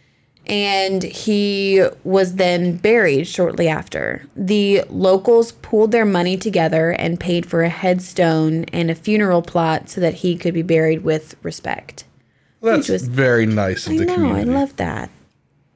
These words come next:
Speaker 1: Australian police released his image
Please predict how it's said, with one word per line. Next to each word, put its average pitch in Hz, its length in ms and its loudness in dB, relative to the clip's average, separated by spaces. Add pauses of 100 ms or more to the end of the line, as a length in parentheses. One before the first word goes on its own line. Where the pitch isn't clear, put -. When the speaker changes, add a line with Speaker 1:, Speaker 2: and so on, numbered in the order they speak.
(680)
Speaker 1:
Australian 254 520 2
police 240 520 0
released 214 540 2
his 233 220 2
image 196 580 0